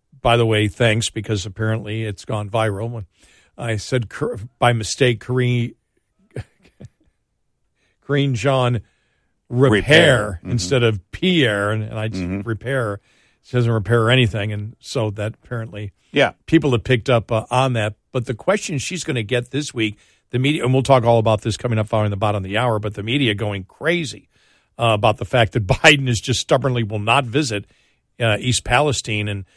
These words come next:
Speaker 1: the media understands are like, "Look," and we even played the audio from Terry Moran of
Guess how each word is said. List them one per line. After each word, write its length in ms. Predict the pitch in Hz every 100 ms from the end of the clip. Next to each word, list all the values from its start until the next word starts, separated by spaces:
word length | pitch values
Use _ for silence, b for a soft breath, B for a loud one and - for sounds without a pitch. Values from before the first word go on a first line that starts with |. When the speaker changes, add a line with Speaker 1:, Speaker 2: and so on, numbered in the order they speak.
| _ _
Speaker 1:
the 80 | 117
media 420 | 117 135 156 127
understands 640 | 120 113 - 123 135 139 120
are 60 |
like, 320 | 113 98 92
"Look," 440 | 107 127 127 - - _ _ _ _
and 80 | 117
we 160 | 117 120
even 220 | 113 110
played 220 | 127 123
the 100 | 110
audio 260 | 110 127 117
from 200 | - 107
Terry 280 | 127 120 113
Moran 560 | 101 107 139 131 104 - _ _ _ _
of 220 | 110 104